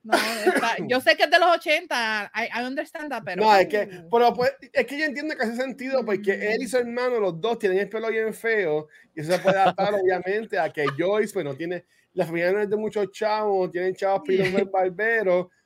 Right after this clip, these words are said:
Speaker 2: me envió el recorte a la mamá, y vos es que no te cuesta tan feo, porque están así
Speaker 3: Es un
Speaker 2: feos,
Speaker 3: bowl cut, así que
Speaker 1: Es un
Speaker 3: puede ser que
Speaker 1: bowl
Speaker 3: la mamá
Speaker 1: cut, ya, ya, oh my God,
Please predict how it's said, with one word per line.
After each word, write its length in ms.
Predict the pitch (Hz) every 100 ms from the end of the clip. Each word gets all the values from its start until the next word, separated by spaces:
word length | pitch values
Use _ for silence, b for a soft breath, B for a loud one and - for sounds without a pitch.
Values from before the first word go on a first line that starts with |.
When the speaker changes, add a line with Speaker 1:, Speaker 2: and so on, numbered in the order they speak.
| _
Speaker 2:
me 80 | 156
envió 160 | 170 185
el 40 |
recorte 380 | 190 196 196 202
a 20 |
la 100 | 190
mamá, 340 | 196 190 240 254
y 100 | 220
vos 140 | 170
es 80 | 185
que 80 | 214
no 80 | 220
te 60 |
cuesta 180 | 214 220
tan 140 | 220 220
feo, 380 | 185 170 180 208
porque 200 | 196 147
están 200 | - 147 175
así 480 | - 196 190 185 _ _ -
Speaker 3:
Es 100 | 202
un 140 | 269
Speaker 2:
feos, 240 | 214 233 302
Speaker 3:
bowl 160 | 202 190
cut, 60 | 190
así 160 | 165
que 120 | 202 277
Speaker 1:
Es 60 |
un 40 | 392
Speaker 3:
puede 180 | 247
ser 20 | 202
que 60 |
Speaker 1:
bowl 140 | 277 392
Speaker 3:
la 100 | 220
mamá 280 | 294 202 -
Speaker 1:
cut, 60 | _ _ -
ya, 460 | 226 233 175 175 180
ya, 180 | 233 196 226 247
oh 80 | 208
my 240 | 180 170
God, 80 | 170